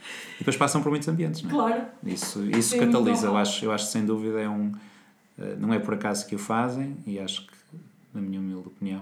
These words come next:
Speaker 1: acho que faz sentido.
Speaker 2: <laughs> Hum, e portanto, agora se te, se eu te der um cenário hipotético, ah, e fosses C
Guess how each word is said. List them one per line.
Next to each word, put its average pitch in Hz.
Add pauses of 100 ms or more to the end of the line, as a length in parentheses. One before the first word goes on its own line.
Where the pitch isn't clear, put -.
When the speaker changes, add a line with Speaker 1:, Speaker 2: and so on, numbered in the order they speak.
Speaker 1:
acho -
que -
faz -
sentido. -
Speaker 2:
<laughs> 240 (1000)
Hum, 247
e 254
portanto, 214
agora 262
se -
te, - (400)
se 277
eu 277
te - (840)
der 220
um 202
cenário 196
hipotético, 202
ah, 190
e -
fosses 202
C -